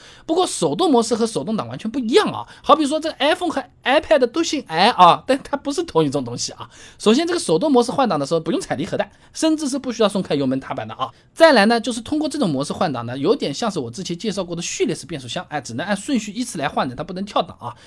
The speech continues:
你就好像手动挡，你随时可以插队的，一档换三档啊，四档降两档啊，你反正自己调嘛。但自动挡的手动模式一般都是不行的啊。那么汽车与安全期刊上面有论文，谈谈如何使用变速器手动模式上面讲啊，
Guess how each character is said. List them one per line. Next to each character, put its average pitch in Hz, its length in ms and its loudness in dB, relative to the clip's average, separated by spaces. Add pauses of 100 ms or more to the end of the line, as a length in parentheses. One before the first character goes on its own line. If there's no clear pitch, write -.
(100)
你 151 240 -6
就 165 120 -2
好 160 120 -2
像 156 80 -2
手 156 220 -4
动 214 140 -2
挡， 165 180 2
你 147 60 -2
随 165 180 -4
时 190 80 -6
可 190 60 -6
以 190 40 -4
插 208 200 -2
队 208 100 -2
的， 175 100 -2
一 190 120 -8
档 202 120 -2
换 190 160 -4
三 208 200 -2
档 202 120 0
啊， 226 140 0
四 - 180 -8
档 160 140 -4
降 220 140 -2
两 127 160 -6
档 185 140 -2
啊， 147 120 -4 (160)
你 233 100 -2
反 233 140 2
正 151 100 -4
自 139 120 -12
己 120 80 -10
调 110 200 -12
嘛。 127 120 -6 (220)
但 262 140 2
自 359 140 -6
动 285 140 2
挡 156 100 0
的 147 60 -2
手 131 160 -4
动 156 120 -4
模 123 140 -4
式 135 180 -6
一 147 80 -6
般 135 200 -2
都 139 180 -4
是 131 160 -12
不 110 80 -12
行 - 160 -12
的 - 80 -20
啊。 - 120 -12 (320)
那 277 60 2
么 277 100 6
汽 302 240 -2
车 294 160 -2
与 233 100 -2
安 226 140 -4
全 233 140 -4
期 226 140 -8
刊 240 80 0
上 254 100 -2
面 185 100 -2
有 123 60 -4
论 143 140 -4
文， 139 120 -6 (160)
谈 - 160 0
谈 285 160 4
如 285 120 2
何 294 80 0
使 139 160 -4
用 156 100 -4
变 247 140 -2
速 220 100 -4
器 247 100 -6
手 - 140 -4
动 165 100 -4
模 156 160 -2
式 233 80 -4
上 262 140 0
面 - 80 -4
讲 - 140 -12
啊， - 160 -14